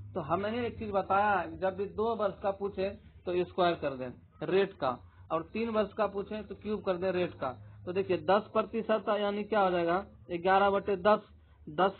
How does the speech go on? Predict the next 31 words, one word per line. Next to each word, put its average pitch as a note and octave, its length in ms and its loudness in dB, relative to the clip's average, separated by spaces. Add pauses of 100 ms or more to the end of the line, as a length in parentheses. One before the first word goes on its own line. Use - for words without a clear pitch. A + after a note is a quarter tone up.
का G#3+ 180 4
दस F3+ 420 -4
रुपए G3 240 -2
लगाया, G3 440 4 (100)
ग्यारह F#3+ 240 2
रुपए G3 260 -2
मिला, F#3 280 0
क्या G#3 180 2
हो G3 60 4
गया? E3+ 120 0
मिश्र F3+ 320 -2
धन। F#3+ 220 -4 (280)
तो E3+ 60 -6
यहाँ F3 320 2
से G3+ 160 -4
हम F#3 280 2 (360)
क्या G3 120 2
कर G3+ 160 0
लेंगे? F#3+ 240 0
क्यूब, G3 400 0 (100)
तीन G3+ 160 -2
वर्ष F#3+ 240 0
का D3 220 -4
है, B2+ 100 -8 (300)
तो E3 80 -8
क्या F#3+ 180 2
हो G3+ 60 4
जाएगा? F#3+ 200 2
यह F3+ 160 2
तेरह F#3+ 520 2
सौ F3 340 0